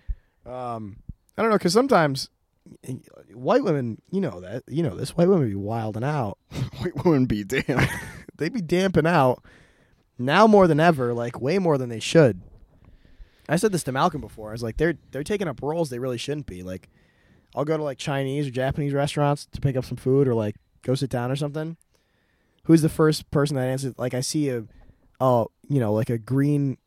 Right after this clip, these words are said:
Speaker 1: green-eyed, blonde-haired white woman in, like, a kimono <laughs> walk up to me and be like, "Oh, welcome to Azama.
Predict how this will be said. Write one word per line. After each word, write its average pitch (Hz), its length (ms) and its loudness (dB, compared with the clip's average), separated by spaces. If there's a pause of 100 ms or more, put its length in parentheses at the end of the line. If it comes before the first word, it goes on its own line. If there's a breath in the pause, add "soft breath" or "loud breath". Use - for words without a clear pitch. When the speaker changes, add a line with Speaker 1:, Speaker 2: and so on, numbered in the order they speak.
Speaker 1:
green-eyed, 135 680 2 (100)
blonde-haired 131 600 0
white 123 280 2
woman 113 440 -2 (760)
in, 131 120 0
like, 123 260 0
a 127 100 -2
kimono 120 720 -2 (360 loud breath)
<laughs> - 360 -20
walk 139 240 4
up 135 160 -2
to - 100 -4
me 123 200 -4
and 117 100 -6
be 123 120 -2
like, 117 260 -4
"Oh, 160 400 -2 (340)
welcome 156 320 -2
to 175 140 2
Azama. 143 560 0